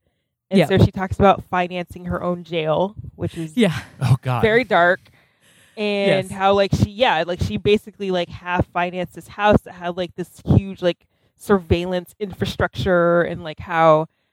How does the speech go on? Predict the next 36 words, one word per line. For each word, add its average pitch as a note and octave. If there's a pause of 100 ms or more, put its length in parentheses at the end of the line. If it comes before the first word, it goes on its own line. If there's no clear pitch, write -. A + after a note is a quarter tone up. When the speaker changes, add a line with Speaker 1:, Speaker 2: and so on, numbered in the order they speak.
(260)
Speaker 1:
oh, F#3
we're F3+
gonna G#3+
get -
to G3
the, F3+ (120)
the -
Fry D3
story. E3+ (240)
Speaker 2:
Oh, B3
Speaker 1:
About G3+
Speaker 2:
I, A#3
I -
forgot A#3
about F#3+
this F3+
one, E3
actually. D#3 (240)
Speaker 1:
<laughs> C4+ (680)
Speaker 2:
But F3
let's G#3+
talk A3
Speaker 1:
So G#3
Speaker 2:
about D#3+
it. - (240)
Speaker 1:
Oh, A#3
my A3+
God. F#3
So, G3+ (720)
so A3
they G#3+
have, A3+
like, G#3
intercoms G3
and F3+
cameras F3+